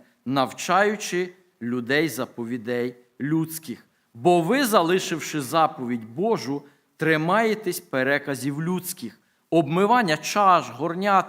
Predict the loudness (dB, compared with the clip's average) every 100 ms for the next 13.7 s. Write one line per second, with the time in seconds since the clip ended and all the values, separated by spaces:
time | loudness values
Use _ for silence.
0 | -2 0 0 -2 -4 -2 0 0 0 -4
1 | -8 -6 -6 -6 -8 -10 _ _ _ _
2 | -2 -2 -4 -2 -2 0 0 -2 -6 -4
3 | -4 -6 -16 _ _ _ 0 0 0 0
4 | 0 0 2 2 2 -2 -4 -4 -6 -8
5 | -2 0 -2 -2 -2 0 0 -2 -2 -4
6 | -6 2 4 4 0 -4 -4 0 0 -2
7 | -6 -6 -6 -2 0 0 -6 -8 -16 _
8 | -10 -4 -2 -2 -6 -4 -2 -2 0 2
9 | 2 -4 -8 -6 -6 -6 -4 -4 -6 _
10 | _ _ _ _ _ 0 2 4 2 0
11 | -4 -8 -10 -2 -2 0 -4 -4 -6 2
12 | 2 2 -4 -10 -4 -2 -2 -6 -6 -6
13 | -6 -4 -4 -6 -12 -16